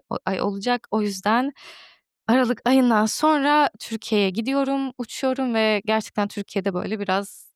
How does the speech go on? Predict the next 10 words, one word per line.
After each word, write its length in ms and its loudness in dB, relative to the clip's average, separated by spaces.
dinleneceğim. 760 -2
Zaten 320 0
Boğacan'la 360 2
gidiyorum. 600 -4
O-, 140 2
onun 220 0
için 160 -2
de 40 2
çok 200 -2
heyecanlıyım. 540 -4